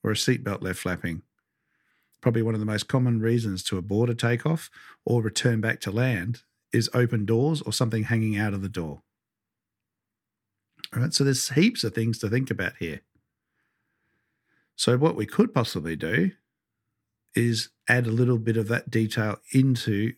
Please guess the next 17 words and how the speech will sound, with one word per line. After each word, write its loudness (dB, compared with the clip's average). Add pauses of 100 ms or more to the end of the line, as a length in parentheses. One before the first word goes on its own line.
our 0
simple -2 (580)
takeoff -4
safety -4
brief. 0 (760)
And -4
it -2
could -2
go -2
something -4 (340)
like -4
this, 2
perhaps. -6 (2500)
"On 4
the 2
engine 2
f-, -14